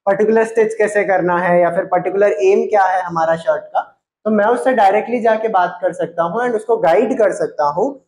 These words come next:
कि shirts में क्या changes चाहिए या फिर मुझे क्या particular चीजें चाहिए। Then I have supervising, अगर मेरा कोई employee, अ, काम कर रहा है तो I have to supervise कि वो कैसे काम कर रहा है। अगर उसको कहीं पे भी problem हो रही है तो I should guide him,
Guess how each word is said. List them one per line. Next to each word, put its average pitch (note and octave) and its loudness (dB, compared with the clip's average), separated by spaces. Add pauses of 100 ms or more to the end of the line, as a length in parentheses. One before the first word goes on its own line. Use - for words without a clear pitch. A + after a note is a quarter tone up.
(180)
कि A#3 0
shirts F3 -2
में B3 0 (260)
क्या C#4+ 4
changes G#3 0
चाहिए E3+ 2
या E3 2
फिर G3+ -2
मुझे G3 0
क्या B3+ 2
particular G#3+ 0
चीजें D3+ -4
चाहिए। C3 -10 (460)
Then A3+ 2 (380)
I F3 2
have G3 2 (140)
supervising, G#3+ 2 (280)
अगर G#3 2
मेरा A#3 4
कोई A#3 2
employee, G#3+ 2
अ, - -6
काम F3 2
कर F3 2
रहा F#3 2
है A3+ 2
तो B3 0
I A3 2
have F3 0
to F#3 -12
supervise A#3 0
कि A3 -4
वो G#3+ 2
कैसे G#3+ -2
काम G#3+ 0
कर G#3+ 0
रहा G#3+ 0
है। B3+ -6 (360)
अगर F#3+ 2
उसको A3 2
कहीं G3 0
पे G#3 2
भी G#3+ -2
problem G3 2
हो G#3+ 2
रही A3+ 2
है B3+ -2
तो B3 -2
I E3+ 2
should E3 -6
guide F#3+ 2
him, B3 0